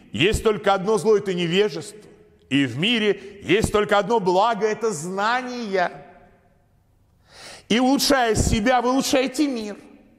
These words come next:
И когда вы ощущаете себя дежурным по планете, ответственным за будущее нашей Земли, нашей цивилизации,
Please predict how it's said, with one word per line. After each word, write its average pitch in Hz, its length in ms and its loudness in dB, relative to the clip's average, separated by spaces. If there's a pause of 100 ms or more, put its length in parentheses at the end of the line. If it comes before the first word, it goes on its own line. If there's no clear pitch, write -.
(580)
И 160 80 4
когда 214 460 2
вы 233 380 -2
ощущаете 220 1000 0
себя 160 580 0 (1160)
дежурным 196 680 0
по 185 120 0
планете, 170 760 -2 (300)
ответственным 262 1080 -2
за 226 220 2
будущее 233 760 -2 (380)
нашей 214 560 -2 (140)
Земли, 165 920 -2 (840)
нашей 226 360 2
цивилизации, 196 1120 0